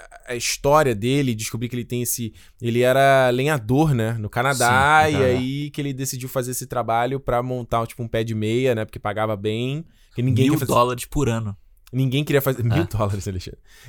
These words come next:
Speaker 1: Ninguém queria fazer esse trabalho e ele poderia se aposentar, montar uma paradinha dele
Speaker 2: Pois
Speaker 1: e
Speaker 2: é.
Speaker 1: tal, né?
Speaker 2: E aí é, é, é essa hora, né, que ele começa a falar, que a gente começa a entender mais dos dois, né? Porque você tem ali, tipo, quase quarenta minutos do filme,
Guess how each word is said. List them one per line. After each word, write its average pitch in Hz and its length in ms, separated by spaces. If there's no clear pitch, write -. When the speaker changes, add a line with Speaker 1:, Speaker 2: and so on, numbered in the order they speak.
Speaker 1:
Ninguém 131 320
queria 147 200
fazer 139 200
esse 139 140
trabalho 135 560
e - 20
ele 147 100
poderia 135 400
se 135 120
aposentar, 120 520
montar 110 300
uma 104 460
paradinha 98 440
dele 98 280
Speaker 2:
Pois 95 200
Speaker 1:
e - 20
Speaker 2:
é. 87 40
Speaker 1:
tal, 87 120
né? 85 180
Speaker 2:
E 101 120
aí 98 220
é, 104 340
é, 101 400
é 92 180
essa 117 380
hora, 107 340
né, 104 140
que 123 100
ele 104 80
começa 110 300
a 117 40
falar, 107 460
que - 80
a 165 40
gente 190 200
começa 220 240
a 214 40
entender 196 320
mais 190 180
dos 165 120
dois, 143 200
né? 131 80
Porque 120 200
você 135 140
tem 160 160
ali, 180 220
tipo, - 200
quase 185 280
quarenta 190 420
minutos 151 460
do 143 100
filme, 180 380